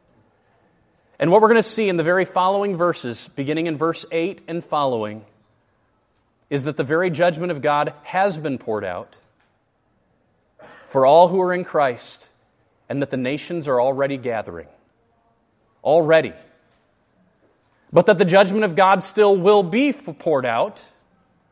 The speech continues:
on all for whom Christ hasn't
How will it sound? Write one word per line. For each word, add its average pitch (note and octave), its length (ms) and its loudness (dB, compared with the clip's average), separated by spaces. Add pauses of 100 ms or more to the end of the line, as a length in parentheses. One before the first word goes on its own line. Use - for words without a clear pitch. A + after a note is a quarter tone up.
(200)
on D#3 180 0
all F#3+ 560 -2 (800)
for E3+ 320 0
whom F#3+ 400 -6 (1200)
Christ D3+ 360 -2
hasn't D3 500 -8